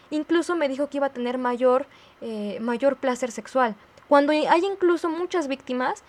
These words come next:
de esta, de la labioplastia, de la mutilación genital de labios, que han dicho que no solamente tienen ahora mayores inf-, eh, infecciones de,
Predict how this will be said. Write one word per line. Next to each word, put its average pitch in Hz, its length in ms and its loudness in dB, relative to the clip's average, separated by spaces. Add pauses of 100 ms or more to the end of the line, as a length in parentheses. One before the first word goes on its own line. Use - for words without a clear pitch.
(240)
de 226 220 -4
esta, 240 480 0 (140)
de 208 180 -4
la 202 100 0
labioplastia, 220 560 -2
de 247 60 -2
la 202 100 -2
mutilación 196 480 -8
genital 226 380 -8
de 226 60 -6
labios, 233 420 -4 (320)
que 294 60 4
han 294 120 2
dicho 294 460 -2
que 262 80 -4
no 349 160 -4
solamente 370 480 2
tienen 294 280 -2
ahora 247 280 2
mayores 233 420 -4
inf-, 226 140 -10
eh, 202 260 -6
infecciones 220 560 -6
de, 190 240 -4